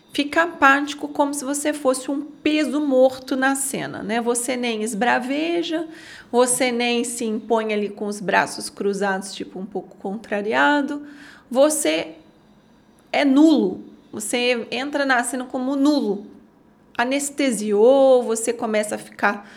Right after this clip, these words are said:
só no celular, ou você fica totalmente preso na televisão, ou você desaparece mesmo. Peso nulo, peso morto na cena. Ou você tem também a opção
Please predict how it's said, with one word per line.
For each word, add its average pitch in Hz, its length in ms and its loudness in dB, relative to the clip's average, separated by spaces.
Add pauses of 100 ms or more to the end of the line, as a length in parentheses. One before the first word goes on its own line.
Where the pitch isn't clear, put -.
(140)
só 240 300 4
no 220 80 -4
celular, 220 800 2
ou 202 160 -2
você 190 640 -2
fica 214 380 -6
totalmente 208 560 -6
preso 202 340 -4
na 185 80 -8
televisão, 202 880 -4
ou 226 80 0
você 220 260 -4
desaparece 247 720 -2
mesmo. - 300 -12 (580)
Peso 302 460 0
nulo, 233 480 -4 (260)
peso 277 320 2
morto 240 640 2 (200)
na 196 180 -6
cena. - 360 -12 (760)
Ou 440 420 6 (360)
você 403 260 -2
tem 285 280 -2
também 294 440 -2
a 311 60 -2
opção 302 720 -6